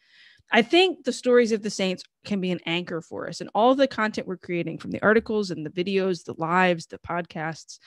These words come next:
the special social media content, um, that can help us be holier and be saints ourselves.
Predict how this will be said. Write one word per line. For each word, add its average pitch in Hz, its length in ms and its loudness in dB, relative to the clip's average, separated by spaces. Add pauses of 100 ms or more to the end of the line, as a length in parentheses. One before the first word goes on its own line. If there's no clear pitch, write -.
(160)
the - 60 -16
special 190 360 -2
social 175 320 -6
media 175 280 -4
content, 165 500 -10 (460)
um, 160 320 -8 (440)
that 269 360 4 (180)
can 226 160 -6
help 240 500 -2
us 165 520 -4 (680)
be 226 140 6
holier - 560 -2 (160)
and 180 160 -6
be 196 140 -6
saints - 380 -6
ourselves. - 600 -10